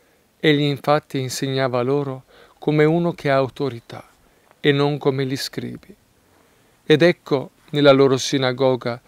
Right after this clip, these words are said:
vi era un uomo posseduto da uno spirito impuro e cominciò a gridare, dicendo: "Che vuoi da noi,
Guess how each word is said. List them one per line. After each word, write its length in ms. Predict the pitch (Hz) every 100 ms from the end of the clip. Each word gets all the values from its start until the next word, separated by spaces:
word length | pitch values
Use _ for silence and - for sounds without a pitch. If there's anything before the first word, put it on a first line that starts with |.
| _ _ _
vi 100 | 156
era 160 | 147 147
un 120 | 143
uomo 340 | 151 147 147
posseduto 680 | 135 147 - 151 131 151 156
da 100 | 147
uno 220 | 127 127
spirito 540 | 123 - 156 151 139 131
impuro 600 | 120 107 151 151 156 165 _ _ _ _
e 120 | 151
cominciò 580 | - 170 170 156 180 170
a 40 |
gridare, 640 | 143 135 120 110 110 113
dicendo: 720 | 139 143 - 156 156 139 123 - _ _ _ _ _
"Che 160 | 165
vuoi 340 | 135 175 175 131
da 140 | 123
noi, 400 | 120 131 117 104